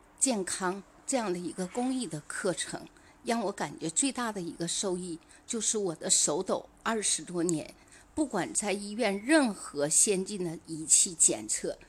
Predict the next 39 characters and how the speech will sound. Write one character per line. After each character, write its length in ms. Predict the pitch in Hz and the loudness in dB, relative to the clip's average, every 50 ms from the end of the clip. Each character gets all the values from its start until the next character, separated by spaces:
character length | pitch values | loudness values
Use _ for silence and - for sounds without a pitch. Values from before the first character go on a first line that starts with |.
| - - - - - - | -20 -20 -20 -20 -10 -4
都 120 | - 202 208 | -2 -2 0
没 180 | 214 185 170 | 0 0 -2
办 260 | 170 - 196 185 170 | -2 -4 -4 -4 -6
法 300 | 170 - - 135 120 120 - | -6 -8 -10 -10 -10 -6 -2
解 220 | - - - 160 | -2 0 0 -2
决 160 | - - 175 | -4 -8 -10
掉 180 | 160 - 180 175 | -10 -8 -8 -8
我 160 | - 175 170 | -8 -6 -4
手 300 | - - - 180 170 - | -2 -2 0 -2 -2 -4
抖 200 | - 180 175 - - | -8 -10 -12 -14 -14
的 60 | - 147 | -14 -12
问 240 | 170 180 175 160 | -10 -8 -8 -8
题。 340 | - - - - - - - - - - - - - - - - - - | -8 -10 -12 -12 -12 -14 -18 -20 -20 -20 -20 -20 -20 -20 -20 -18 -10 -6
那 180 | 247 226 226 | -4 -4 -4
来 220 | 202 - 170 170 185 | -4 -4 -4 -4 -2
到 440 | - 226 214 196 190 180 170 - - - - _ _ - | -2 -2 0 0 0 -2 -4 -6 -10 -18 -20 _ _ 0
健 260 | - 277 240 208 185 | 0 0 0 0 -4
康 340 | - - - 190 180 190 190 | -6 -6 -4 -2 -2 0 0
的 240 | 190 170 - - - - _ _ - - - - - - - | -2 -2 -4 -6 -12 -20 _ _ -20 -20 -20 -20 -20 -14 -10
这 120 | - 196 180 | -8 -8 -6
个 220 | 165 165 156 151 160 | -6 -8 -8 -6 -2
沙 280 | - - - 233 220 | 2 4 4 4 4
龙 220 | 220 214 151 151 160 | 2 0 -2 -4 -4
当 240 | - 175 165 180 165 | -4 -4 -4 -4 -4
中， 320 | - - 175 160 147 175 - - - - - - | -4 -4 -4 -4 -4 -6 -10 -16 -20 -20 -12 -4
一 120 | - 285 285 | 0 0 0
堂 320 | 285 - - 156 139 147 | 2 0 -4 -4 -4 -6
课 380 | 156 - - - 220 185 151 - - - - | -6 -8 -4 -2 -2 -2 -2 -4 -8 -8 -4
让 200 | 214 208 214 185 | -2 -2 -2 -2
我 80 | 143 | -6
的 200 | 160 170 175 196 | -8 -8 -6 -2
手 280 | 196 - - - 143 160 | 0 0 0 0 -2 -4
抖 200 | - 190 - - 151 | -6 -8 -12 -8 0
奇 320 | - - - - 185 185 | 2 4 4 4 2 0
迹 200 | 180 - 214 202 | -2 -4 -4 -4
般 260 | - 190 170 160 170 | -6 -4 -4 -2 0
的 100 | 147 147 | -2 -2
好 360 | 147 - - - - 131 - - | -2 -2 -2 -2 -2 -4 -4 -6
了， 140 | - - | -12 -14